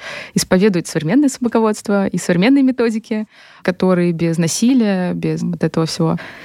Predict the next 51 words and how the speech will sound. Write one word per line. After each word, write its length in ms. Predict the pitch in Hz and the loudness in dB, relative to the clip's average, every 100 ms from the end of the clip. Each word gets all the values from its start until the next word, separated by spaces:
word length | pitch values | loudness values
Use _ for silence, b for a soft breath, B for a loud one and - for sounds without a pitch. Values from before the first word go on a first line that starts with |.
| B B | B B
И 80 | 214 | 2
тогда 220 | 202 277 | 4 2
ты 100 | 269 | 0
будешь 420 | 214 233 240 - | 0 2 0 -2
понимать, 400 | - 208 185 165 | 0 2 2 0
во-первых, 380 | 180 175 180 165 | -4 0 0 0
у 40 | 175 | -4
тебя 200 | 185 226 | 0 0
собака, 540 | 240 202 196 180 180 | 2 2 2 0 -2
она 640 | 175 185 196 196 196 190 185 185 170 170 - | 0 0 2 2 0 -2 -2 -6 -8 -14 -2
получает 480 | 202 226 208 196 180 | 0 2 2 2 2
удовольствие 460 | 185 175 175 - 175 | 0 0 -2 -2 -6
от 60 | |
того, 180 | - 175 | -2 -2
что 160 | 170 170 | -2 -4
ты 140 | - | -2
с 140 | 165 - | 0 2
ней 260 | 170 165 | 2 2
ходишь 380 | 160 170 165 165 | 0 0 0 0
в 20 | |
заведение, 480 | 170 170 165 165 165 | 0 0 2 2 2
или 60 | 175 | 2
она 220 | 202 202 | 2 2
вот 140 | 196 | 0
слишком 360 | - 208 202 202 | -2 -2 2 2
нервничает. 500 | 175 160 156 - 156 | 2 0 -4 -6 -6
Там 160 | - 151 | -4 -4
вот 120 | 160 | 0
Аня 180 | 156 156 | 0 2
говорила 380 | 156 156 208 208 | 0 2 2 2
про 140 | 160 | -2
то, 100 | 151 | -4
что 240 | 156 - 156 | -6 -2 -2
собака 320 | - 190 - | 0 -2 2
может 160 | 175 - | 0 2
просто 200 | 190 - | -2 0
перевозбудиться, 760 | 175 170 165 196 190 170 - | 0 2 2 2 2 0 -2
и 40 | 151 | -6
зачем 220 | 151 202 | 0 0
тогда, 220 | 180 160 | 0 -2
в 60 | 151 | 0
принципе, 480 | 190 196 - - 165 | 2 2 2 -4 -4
находиться 440 | 160 170 170 - | -2 -2 -2 -2
с 120 | 156 | 0
ней 220 | 165 160 160 | 0 2 0
в 280 | 165 156 - | -2 0 2
месте, 360 | 180 285 - | 2 2 0
где 160 | 175 175 | 0 2
она 160 | 185 | 2
перевозбуждена. 600 | 170 180 175 185 180 165 | 2 0 0 0 0 -2
То 40 | - | -2